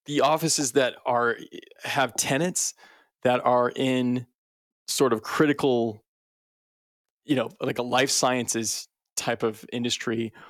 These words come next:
Or another one that comes to mind is, uh, Hudson Pacific Properties, which is an office reit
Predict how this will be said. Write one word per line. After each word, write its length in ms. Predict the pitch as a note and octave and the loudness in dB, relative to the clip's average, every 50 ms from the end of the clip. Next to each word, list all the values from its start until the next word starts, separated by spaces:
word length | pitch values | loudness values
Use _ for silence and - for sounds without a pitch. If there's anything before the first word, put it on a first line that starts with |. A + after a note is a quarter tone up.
| - - - _ | -20 -20 -20 _
Or 240 | - - A#2+ B2+ B2 | -2 0 2 4 4
another 220 | A#2 A#2 B2 B2+ C3+ | 4 4 4 4 4
one 120 | B2+ A#2 | 2 2
that 80 | A2+ A2 | 2 0
comes 220 | - B2+ A#2+ - | 0 -2 -2 0
to 80 | - A#2 | 0 2
mind 400 | A2+ A2+ A2+ A2+ A2+ G#2+ G#2+ - | 2 2 2 2 0 -2 -4 -4
is, 500 | - A#2 A2 A2 A2 A2 G#2+ G2+ - - - | -2 -2 0 0 0 -2 -2 -2 -4 -2 -2
uh, 280 | - A2+ A2+ A#2 A#2 A2+ | -2 -2 -2 -2 -2 -2
Hudson 360 | - - D3 D3 - - C3+ | 0 0 0 0 2 -2 -2
Pacific 380 | - C#3 - - D3 A#2+ B2 A2 | -2 -2 0 0 0 -2 -2 -2
Properties, 560 | - - A2 A2+ - A2 G#2+ - - - - - - - - _ _ _ | -2 -2 -2 -2 -4 -6 -10 -10 -10 -12 -14 -16 -18 -20 -20 _ _ _
which 180 | A#2 A2+ - | -8 -6 -4
is 120 | A#2 - - | -4 -2 0
an 60 | B2 | 2
office 360 | A#2 A#2+ - - A2 - - | 2 2 2 0 -2 -2 -2
reit 240 | B2 A#2 A#2 A2 | -2 -2 -2 -4